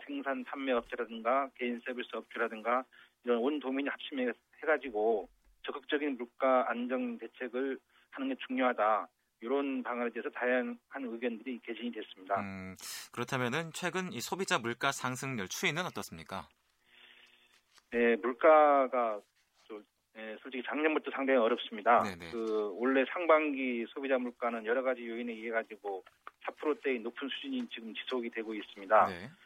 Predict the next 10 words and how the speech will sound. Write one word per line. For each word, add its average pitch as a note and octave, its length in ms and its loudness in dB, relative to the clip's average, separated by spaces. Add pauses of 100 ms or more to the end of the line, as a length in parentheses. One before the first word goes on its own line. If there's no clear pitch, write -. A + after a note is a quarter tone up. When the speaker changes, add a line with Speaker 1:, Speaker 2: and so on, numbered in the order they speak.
(360)
Speaker 1:
이러한 C#3 400 8
그 C3 80 -6 (160)
물가 B2+ 840 4 (160)
그 A#2+ 300 -8
인상은 A#3+ 840 -4 (220)
그 A#2 140 -14
우리나라뿐만이 C#3 680 -2
아니고 A#2 500 -2 (520)
그 A#2 140 -6
전 D3+ 220 -2